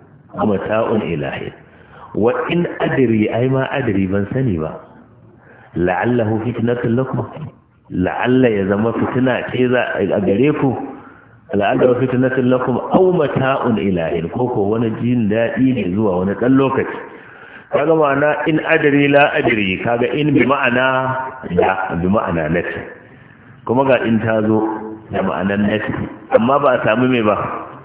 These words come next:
ba a samu illa ba, kuma ba a samu damma ba. Ashe kun ga wannan ka'idar ba tabbatacciya ba ce, shine mahallin shahid, shine ma'anar rudda,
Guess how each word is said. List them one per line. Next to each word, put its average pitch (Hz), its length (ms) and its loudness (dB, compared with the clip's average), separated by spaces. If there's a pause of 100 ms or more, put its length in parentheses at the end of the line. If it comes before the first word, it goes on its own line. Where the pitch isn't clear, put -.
(280)
ba 165 160 0
a - 80 -2
samu 117 240 4
illa 123 260 4
ba, 117 140 4
kuma 147 200 2
ba 139 120 4
a - 80 -2
samu 131 320 4 (560)
damma 92 480 0
ba. 73 160 0
Ashe 95 160 -2
kun 104 160 -2
ga 110 80 2
wannan 104 240 0
ka'idar 95 760 -2
ba 98 220 0
tabbatacciya 78 600 -2
ba - 120 -2
ce, - 160 -6
shine 104 240 2
mahallin 80 400 0
shahid, - 260 0 (460)
shine 110 240 2
ma'anar 90 320 0
rudda, 92 400 0